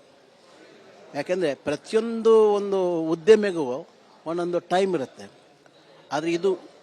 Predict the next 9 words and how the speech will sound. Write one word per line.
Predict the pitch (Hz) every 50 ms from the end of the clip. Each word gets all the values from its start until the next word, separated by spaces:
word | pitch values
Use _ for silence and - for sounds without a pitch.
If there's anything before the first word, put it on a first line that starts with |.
| - 143 143
ನಾನು | 139 127 139 156 175 185 196 190 185 180 175 165 165 156 - - - - - - - - - - - - - _ - - - -
ಚಲನಚಿತ್ರರಂಗಕ್ಕೆ | - 147 151 175 180 180 180 180 - - 165 - 175 165 170 165 160 165 147 147
ಬಂದು | 151 151 160 151
ಅರವತ್ತೈದು | 143 135 139 143 - - - 151 143 131 131
ವರ್ಷ | 120 117 -
ಆಯ್ತು. | 139 117 113 101 - - - - - - - - - - - - - - - - - - - -
ಅವತ್ತಿಂದ | 127 127 151 156 - - 170 170 175 175
ಇವತ್ತವರೆಗೂ | 175 165 160 160 - - 170 160 151 160
ನೋಡ್ಕೊಂಬರ್ತಿದ್ದೀನಿ, | 151 147 147 147 - - 147 143 139 127 - 139 123 117 120 120 127 135